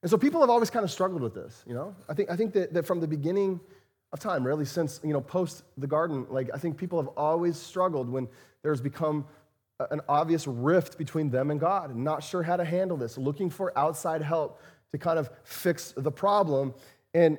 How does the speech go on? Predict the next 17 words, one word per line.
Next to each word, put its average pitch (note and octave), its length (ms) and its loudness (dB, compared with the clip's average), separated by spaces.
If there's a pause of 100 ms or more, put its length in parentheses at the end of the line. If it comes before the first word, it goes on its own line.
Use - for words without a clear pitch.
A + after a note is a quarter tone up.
and D#3+ 220 2
so F3+ 380 6
I, - 60 2 (180)
I F3+ 40 4
would A3+ 140 2
say F#3+ 140 4
this, F#3+ 220 6
that D3+ 120 -2
oftentimes G3+ 600 2
throughout D3+ 300 2
history, E3+ 360 2
when C#3 120 0
people G3 260 -4
have F3+ 120 2
detected D#3+ 460 -2
a C3+ 100 2
rift D#3 460 2